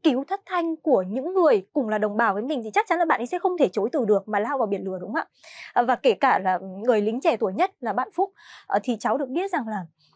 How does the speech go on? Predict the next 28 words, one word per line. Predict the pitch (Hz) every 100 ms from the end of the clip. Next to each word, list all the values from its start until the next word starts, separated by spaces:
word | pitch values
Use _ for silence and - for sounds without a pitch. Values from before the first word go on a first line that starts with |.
| _ -
ờ, | 220 214 - _ _ 262
mẹ | 302 302 -
của |
bạn | 214 254
ý, | 240 233 320 359 _ -
ờ, | 214
là | 220
chỉ | 214 208
có | 226 262
duy | 349
nhất | 427 349
bạn | -
ý | 240
là | 311
con | 262
trai | 302 294 262 _
và | 226
bạn | 220 226
ý | 254
chỉ | -
có | 208
sống | 262 220
với | 240
mẹ. | 277 339 - - - - _
Thì, | 226 208
ờm, | 196 190 - -
như | 285 349
là | 269 208